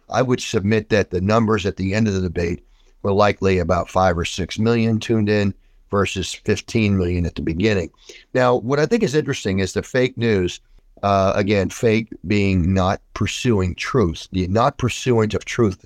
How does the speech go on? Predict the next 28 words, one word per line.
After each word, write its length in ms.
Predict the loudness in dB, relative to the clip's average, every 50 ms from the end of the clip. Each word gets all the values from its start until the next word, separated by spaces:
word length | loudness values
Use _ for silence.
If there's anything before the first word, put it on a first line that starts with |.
| -12 -4
news, 540 | 0 2 2 2 2 0 -2 -4 -6 -8 -14 _ _ _ _ _ -20 _ -4
the, 260 | -2 0 2 2 0 0
the, 280 | 0 0 0 0 -2 -2
the 180 | -2 -2 -2
Jacobin 840 | -2 0 2 2 2 2 0 0 0 2 2 2 2 2 2 2 2
news, 440 | 2 2 2 2 2 0 -2 -2 -2
if 120 | -4 -2 -2
you 140 | -2 -2
will, 220 | -2 -2 -2 -2 -2
the 100 | -4 -8
prop-, 400 | -8 -2 0 2 2 0 0 -2
the 80 | -8
propaganda, 840 | -8 -2 0 2 2 2 0 -4 -2 -2 0 2 2 2 0 -2 -4 -10 _ _ _ -20 _ _ _ _
they 180 | 0 2 2 4
are 220 | 4 4 4 4
out 300 | 4 4 4 2 0 0
there 160 | 0 0 0 0
today. 420 | -2 -4 -2 0 2 2 2 2
They're 160 | 2 0 -2
trying 380 | -2 -2 0 2 2 2 0 -2
to 100 | -4 -8 -10 _ _ _ _
say, 280 | -14 -6 0 0 2 2
"Well, 220 | 2 0 0 0
we 180 | 2 2 2 2
had 320 | 4 2 2 2 0 0
fifteen 500 | -2 -2 -2 -2 -2 -2 0 2 2 2
million 360 | 2 2 2 2 2 2 2 2
people." 420 | 2 2 2 2 0 0 -4